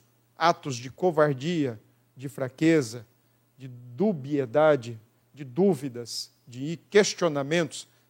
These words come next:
Deus ainda assim usa homens para a glória do seu nome e para o louvor de Cristo Jesus. O texto termina, então,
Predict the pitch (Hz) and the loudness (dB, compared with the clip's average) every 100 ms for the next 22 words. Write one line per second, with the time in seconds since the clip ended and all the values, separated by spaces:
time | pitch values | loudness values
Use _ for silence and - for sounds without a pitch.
0 | _ 131 151 151 151 151 165 131 - 160 | _ -4 -2 0 -2 -2 -6 -6 -4 -6
1 | 123 _ _ _ _ _ _ 160 170 160 | -8 _ _ _ _ _ _ -4 -4 0
2 | 165 170 _ - 143 139 143 156 - - | 0 0 _ 2 4 4 -2 -6 -8 -10
3 | _ _ - 156 135 135 151 156 156 - | _ _ -2 0 2 2 2 2 -4 -4
4 | 165 139 135 135 - _ _ _ _ _ | -2 0 -2 -4 -14 _ _ _ _ _
5 | - - 151 151 151 131 127 139 120 _ | -18 0 2 4 0 0 0 -2 -2 _
6 | _ - 131 - 123 - 117 143 110 107 | _ -20 -14 -10 -12 -12 -8 -8 -8 -14
7 | - - _ _ _ _ _ _ _ - | -12 -14 _ _ _ _ _ _ _ -16
8 | 156 170 156 - 160 180 156 175 180 175 | 2 4 6 2 4 4 6 2 2 2
9 | 165 165 | 4 2